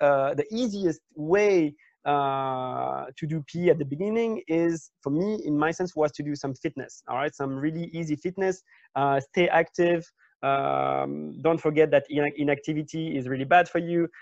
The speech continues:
So a lot of theory about maybe nutrition, um, body activation, and that kind of stuff.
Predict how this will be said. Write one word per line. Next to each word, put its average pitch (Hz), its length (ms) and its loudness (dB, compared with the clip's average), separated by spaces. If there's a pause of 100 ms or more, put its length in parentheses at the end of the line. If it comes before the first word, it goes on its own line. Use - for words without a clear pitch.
(160)
So 156 300 2
a 147 40 2
lot 170 160 4
of 185 120 -4 (200)
theory 190 420 4
about 147 400 6 (240)
maybe 135 420 -6 (400)
nutrition, 160 1000 -4
um, 127 920 -4 (720)
body 143 400 2
activation, 135 800 -4 (440)
and 131 220 -4
that 139 160 -2
kind 127 100 -4
of 117 80 -10
stuff. 185 320 0